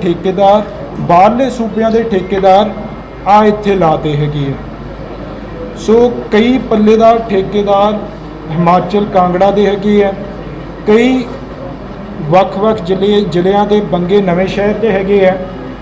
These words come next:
ਜਿਹੜੇ ਇੱਥੇ ਸਾਡੇ ਪੱਲੇਦਾਰ ਮਜ਼ਦੂਰ ਹੈਗੇ ਆ, ਉਹ ਲੱਭਦੇ ਨੇ ਕਿ ਸਾਡਾ ਠੇਕੇਦਾਰ ਕੌਣ ਹੈ। ਹੁਣ ਫਰਜ਼ ਕਰੋ ਮੈਂ ਤੇ ਅਸੀਂ ਸਾਰੇ ਪੱਲੇਦਾਰੀ ਕਰਦੇ ਹਾਂ, ਤੁਸੀਂ ਸਾਡੇ ਠੇਕੇਦਾਰ ਹੋ ਜ਼ਿਲ੍ਹੇ ਦੇ, ਸਾਨੂੰ ਪਤਾ ਹੋਣਾ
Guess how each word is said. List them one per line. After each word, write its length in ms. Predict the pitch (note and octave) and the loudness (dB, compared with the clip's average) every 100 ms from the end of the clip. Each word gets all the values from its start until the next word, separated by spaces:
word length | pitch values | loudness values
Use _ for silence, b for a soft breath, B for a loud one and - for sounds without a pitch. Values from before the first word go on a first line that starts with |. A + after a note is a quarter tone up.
| D3+ | -6
ਜਿਹੜੇ 160 | F3 G#3+ | 0 2
ਇੱਥੇ 340 | A3+ - A3+ | 2 0 0
ਸਾਡੇ 280 | G3+ G3+ A3 | 2 0 0
ਪੱਲੇਦਾਰ 580 | - G3 F3+ G3 G3+ G#3 | 0 -2 0 2 2 2
ਮਜ਼ਦੂਰ 460 | G#3 E3+ E3+ F#3 F3 | -2 -4 -2 -2 -2
ਹੈਗੇ 300 | F#3 G#3 G#3 | -2 0 0
ਆ, 40 | |
ਉਹ 80 | G3+ | 0
ਲੱਭਦੇ 440 | E3 D3+ D#3 F3+ | 0 0 -2 -4
ਨੇ 160 | G3+ G#3 | -2 -4
ਕਿ 60 | G#3+ | -4
ਸਾਡਾ 300 | F#3+ F3+ G3 | -4 0 0
ਠੇਕੇਦਾਰ 600 | F#3+ F#3 - E3 F3+ F#3 | 0 -4 -4 -2 0 0
ਕੌਣ 300 | F3+ F3+ F3+ | 0 -2 0
ਹੈ। 120 | F#3+ F#3 - - - - F3 | 0 -2 -10 -12 -14 -10 -8
ਹੁਣ 100 | F3+ | -2
ਫਰਜ਼ 320 | F#3 F#3 F#3 | 0 0 0
ਕਰੋ 180 | G3+ G#3+ | -2 0
ਮੈਂ 360 | F3 F3+ G3 G3+ - - - | 2 2 2 -2 -10 -14 -6
ਤੇ 240 | G3 G#3 F#3 | -2 2 2
ਅਸੀਂ 240 | F#3 G3+ | 0 -4
ਸਾਰੇ 320 | F#3 F#3 F#3 G3+ - | 2 2 2 0 0
ਪੱਲੇਦਾਰੀ 520 | F3+ F3+ F3+ F3 F#3 | 0 2 2 2 0
ਕਰਦੇ 360 | F3 D3 C#3+ C#3 | -2 -2 -2 -4
ਹਾਂ, 80 | B2+ - - - | -6 -10 -12 -8
ਤੁਸੀਂ 280 | F#3+ F3+ G#3+ | -6 -2 0
ਸਾਡੇ 300 | G3+ G3 G#3 | 0 2 0
ਠੇਕੇਦਾਰ 580 | G#3 E3 - E3 E3+ E3+ | 0 -4 -2 2 2 2
ਹੋ 100 | F3+ | 0
ਜ਼ਿਲ੍ਹੇ 320 | E3+ E3+ F#3 | 0 2 4
ਦੇ, 140 | D#3+ - - - - - - - | 2 -2 -8 -12 -14 -14 -14 -4
ਸਾਨੂੰ 380 | F3 F#3 A3 | 0 2 2
ਪਤਾ 380 | G#3+ G#3 F#3+ A#3 | 0 0 4 4
ਹੋਣਾ 300 | G3 G3 G3 | 4 2 2